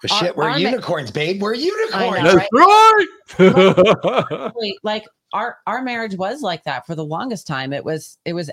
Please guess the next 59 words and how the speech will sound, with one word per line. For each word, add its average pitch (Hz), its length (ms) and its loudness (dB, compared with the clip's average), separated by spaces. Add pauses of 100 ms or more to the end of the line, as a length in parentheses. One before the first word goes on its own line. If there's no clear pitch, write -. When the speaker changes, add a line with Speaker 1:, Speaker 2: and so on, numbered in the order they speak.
Speaker 2:
empty. 160 360 -8
It 120 80 -8
was 135 240 -10 (180)
vacuous. 127 600 -8
It 135 140 -8
was, 131 280 -8 (420)
you 151 100 -6
know, 135 100 -2
Speaker 3:
Yeah. 131 40 -6 (120)
Speaker 2:
we, 156 200 -8 (100)
we 180 140 -4
went 190 200 -6
through 190 120 -6
the 190 100 -4
motions. 151 560 -6
We 147 160 -4
were, 143 280 -6 (160)
we 143 140 -6
were 143 140 -6
ships - 260 -8
passing 170 420 -6
in 165 80 -6
the 156 60 -6
night, 165 280 -6
you 135 100 -6
know, 135 180 -6
seeing 147 300 -6
who 143 100 -4
had 151 140 -4
to 147 60 -18
pick 160 180 -6
up 151 100 -10
the 156 80 -10
kids 151 240 -8
from 143 140 -10
school 180 480 -6
and 135 140 -6 (200)
Speaker 3:
Yeah. 113 120 -4
Speaker 2:
what 147 100 -2
we 156 80 -2
were 147 160 -8
gonna 156 100 -6
have 156 160 -4
for 151 100 -8
dinner 160 320 -4
and 147 220 -6
going 151 200 -4
back 156 180 -4
to 147 80 -8
work 160 180 -6
the 165 100 -8
next 151 280 -8
day. 160 300 -4
And 135 180 -6 (280)
we 160 120 -4
hardly 143 320 -4
ever 143 160 -6
talked. 135 440 -6 (380)
Um, 135 400 -4